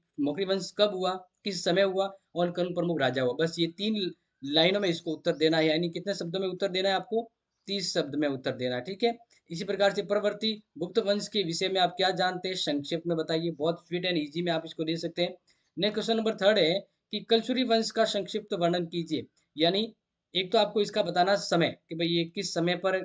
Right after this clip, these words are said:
हुआ, इसके बाद ये वंश कहाँ पर हुआ यानी स्थान, और तीसरा यहाँ पर कि इस वंश के जो पराक्रमी एक शासक है उसका नाम बताना। तो मतलब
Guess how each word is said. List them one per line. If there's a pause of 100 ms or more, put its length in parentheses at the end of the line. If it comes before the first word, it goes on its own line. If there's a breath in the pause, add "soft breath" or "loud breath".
(140)
हुआ, (440)
इसके
बाद
ये (200)
वंश
कहाँ
पर
हुआ
यानी
स्थान, (280)
और
तीसरा
यहाँ
पर (240)
कि
इस
वंश
के
जो
पराक्रमी (160)
एक
शासक
है
उसका
नाम
बताना।
तो
मतलब